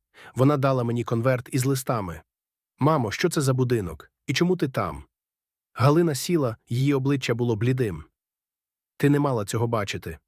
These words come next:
прошепотіла вона. "Забудь про це, Настю. Викинь усе". "Ні, мамо. Оля в біді, і я мушу знати правду. Що сталося в дев'яносто п'ятому?"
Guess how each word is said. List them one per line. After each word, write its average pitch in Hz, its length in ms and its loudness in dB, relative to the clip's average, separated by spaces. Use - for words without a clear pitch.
прошепотіла 131 640 0
вона. 110 300 -4
"Забудь 143 380 2
про 117 160 -6
це, 123 140 -4
Настю. 101 480 -6
Викинь 123 420 0
усе". 95 340 -8
"Ні, 175 220 4
мамо. 95 420 -4
Оля 156 280 2
в 107 60 -4
біді, 139 440 0
і 156 80 2
я 180 120 4
мушу 180 260 2
знати 135 300 0
правду. 95 460 -4
Що - 260 0
сталося 156 440 0
в 117 60 -2
дев'яносто 123 580 -2
п'ятому?" 90 540 -6